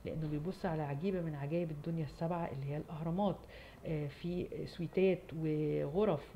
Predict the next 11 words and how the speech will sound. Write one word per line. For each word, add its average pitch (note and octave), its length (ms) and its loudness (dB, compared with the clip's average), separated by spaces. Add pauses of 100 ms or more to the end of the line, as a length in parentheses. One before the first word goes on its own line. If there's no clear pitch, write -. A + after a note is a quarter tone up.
و، D3+ 60 2 (1000)
آه، D3 580 0
السويمينج E3 560 0 (120)
بول، A3 180 6
حمام E3+ 300 -2
السباحة، F#3 580 0 (120)
كل B3+ 340 2
ده G#3 160 0 (400)
بيبص E3+ 640 0
على، F#3 400 2 (360)
آه، D#3 360 2